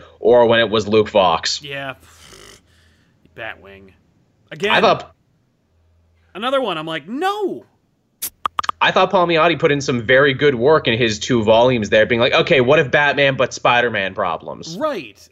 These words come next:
Speaker 2: Great idea. No, I like that concept.
Speaker 1: Mm-hmm.
Speaker 2: Um, Brie Larson says, "Avengers Endgame or Highlander Endgame?" Uh, obviously Highlander, 'cause Endgame, uh, Highlander Endgame was so good.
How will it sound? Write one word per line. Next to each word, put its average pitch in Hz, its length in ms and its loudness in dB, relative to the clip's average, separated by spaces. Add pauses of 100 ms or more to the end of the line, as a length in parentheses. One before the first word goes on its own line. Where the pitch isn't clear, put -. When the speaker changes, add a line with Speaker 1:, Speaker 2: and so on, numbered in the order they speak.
Speaker 2:
Great 160 220 -8
idea. 165 580 -10 (960)
No, 196 120 -12
I 147 100 -8
like 165 240 -10
that 151 160 -16
concept. 143 640 -14 (280)
Speaker 1:
Mm-hmm. 101 640 -14
Speaker 2:
Um, 123 320 -16 (140)
Brie 147 180 -16
Larson 147 380 -14
says, 135 260 -18
"Avengers 196 400 -12
Endgame 233 440 -12
or 175 80 -10
Highlander 147 460 -14
Endgame?" 101 520 -20 (420)
Uh, 120 300 -20
obviously 156 380 -16
Highlander, 160 580 -16 (140)
'cause 127 140 -20
Endgame, 135 580 -20 (580)
uh, 110 400 -20
Highlander 160 380 -16
Endgame 135 520 -16 (120)
was 120 200 -20
so 147 480 -16
good. 120 500 -18